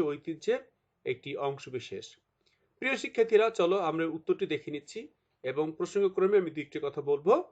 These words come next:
তোমরা অবশ্যই মনোযোগ সাথে অবশ্যই সেগুলো শ্রবণ করবে। দেখো, সময় বিকেল দুইটা পঁয়তাল্লিশ মিনিট। তারিখটা ছিল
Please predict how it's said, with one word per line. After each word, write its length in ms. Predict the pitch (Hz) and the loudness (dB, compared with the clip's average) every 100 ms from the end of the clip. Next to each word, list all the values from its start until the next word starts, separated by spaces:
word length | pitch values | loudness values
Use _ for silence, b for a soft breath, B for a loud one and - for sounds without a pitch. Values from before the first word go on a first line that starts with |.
| _ _ - | _ _ -10
তোমরা 200 | 143 147 | 0 2
অবশ্যই 360 | 147 175 - | 2 0 -2
মনোযোগ 380 | 175 143 139 143 | -4 -4 -8 -12
সাথে 300 | - 151 143 349 381 _ _ | -8 -6 0 0 0 _ _
অবশ্যই 360 | 139 381 - 339 | -2 -2 -2 0
সেগুলো 300 | 165 143 143 | 0 -2 0
শ্রবণ 320 | 208 220 185 | 2 2 0
করবে। 320 | 143 107 101 - _ _ _ _ _ _ _ _ _ _ _ | -4 -4 -6 -8 _ _ _ _ _ _ _ _ _ _ _
দেখো, 280 | 190 190 110 - _ _ _ _ | 0 2 -6 -6 _ _ _ _
সময় 520 | - 170 190 185 165 - | -2 4 6 6 4 -4
বিকেল 380 | 139 151 160 170 | -8 -4 0 0
দুইটা 300 | 147 151 170 | -2 -6 -6
পঁয়তাল্লিশ 480 | 165 143 139 139 135 143 | -2 -2 0 -2 -2 -6
মিনিট। 220 | 127 117 _ _ _ _ _ _ | -6 -8 _ _ _ _ _ _
তারিখটা 320 | 147 165 - | 0 0 0
ছিল 260 | 190 - | -2 2